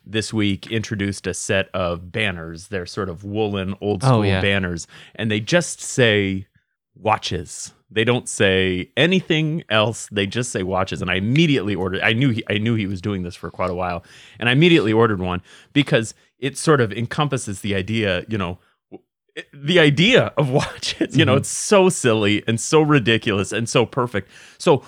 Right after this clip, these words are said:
Speaker 1: we got into this because of that. I, you know, watches, right? But, but the ancillary effect is that we get to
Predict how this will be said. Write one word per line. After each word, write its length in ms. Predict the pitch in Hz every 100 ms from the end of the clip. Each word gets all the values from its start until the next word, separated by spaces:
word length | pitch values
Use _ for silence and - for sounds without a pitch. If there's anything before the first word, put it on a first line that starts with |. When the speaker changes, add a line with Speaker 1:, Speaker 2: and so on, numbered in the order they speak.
| -
Speaker 1:
we 220 | 139 233
got 220 | 190 139
into 180 | 123 117
this 200 | 110 113
because 320 | - 117 147
of 160 | 117 90
that. 280 | 113 113 -
I, 260 | 101 104 120
you 100 | 123
know, 220 | 113 95 147
watches, 760 | 208 214 202 185 123 98 - -
right? 320 | 117 120 131 _ _ _ _
But, 340 | - 160 98 - - _ _ _ _ 156
but 380 | 147 151 98 - - _ _ _ _
the 160 | 127
ancillary 580 | 123 170 - 156 117 98
effect 400 | 87 - 117 -
is 320 | 85 87 95 -
that 220 | 98 90
we 240 | 98 135
get 140 | 147 127
to 380 | 92 90 90